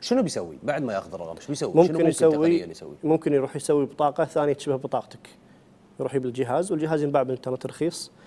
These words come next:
Speaker 2: يجيب بطاقة خامة يحط عليها بيانات مثل بيانات بطاقتك بس-، بالضبط. ويحطها بأي جهاز، الجهاز يظنها بطاقتك ويسحب فلوس على حسابك.
Speaker 1: طبيعي، من ر-، من نفس رقم ال-، الباسورد.
Speaker 2: أيوة، نفس رقم ال-، الحساب، نفس رقم البطاقة.
Speaker 1: طيب، من المفروض إنه يوعي؟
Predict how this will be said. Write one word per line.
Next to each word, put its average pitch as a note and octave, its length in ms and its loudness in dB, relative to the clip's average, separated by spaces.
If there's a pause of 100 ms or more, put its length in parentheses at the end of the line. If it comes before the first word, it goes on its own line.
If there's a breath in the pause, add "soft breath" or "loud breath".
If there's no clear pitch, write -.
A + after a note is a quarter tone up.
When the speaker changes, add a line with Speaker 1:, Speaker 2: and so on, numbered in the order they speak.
(220 soft breath)
Speaker 2:
يجيب D#3 140 4
بطاقة C3+ 300 0
خامة C3 340 0
يحط D3 280 0
عليها C#3+ 280 0
بيانات C#3 440 2
مثل E3+ 240 0
بيانات D3+ 340 2
بطاقتك - 320 -4
بس-، - 140 -12 (180)
بالضبط. C#3 440 4 (500 loud breath)
ويحطها E3+ 320 2
بأي D#3+ 180 4
جهاز، D#3 420 0
الجهاز D3 340 0
يظنها D#3 280 0
بطاقتك - 400 -8 (100)
ويسحب D#3+ 320 -2
فلوس E3 320 -10 (460 soft breath)
على C3 80 0
حسابك. - 260 -10 (260)
Speaker 1:
طبيعي، G2 360 -6
من G#2+ 220 -6
ر-، G2 220 -6
من G2+ 160 -8
نفس A#2+ 220 -8
رقم F2 260 -10
ال-، E2 140 -12
الباسورد. E2 460 -10
Speaker 2:
أيوة، C#3 220 2 (140)
نفس C#3 240 -4
رقم B2+ 260 -2
ال-، A#2 180 -4 (240)
الحساب، A#2+ 360 -6
نفس B2 180 -6
رقم B2+ 200 -6
البطاقة. B2+ 440 -4 (200)
Speaker 1:
طيب، E3+ 280 2
من F#3+ 60 6
المفروض F#3 340 0
إنه F3+ 140 0
يوعي؟ A2 460 -4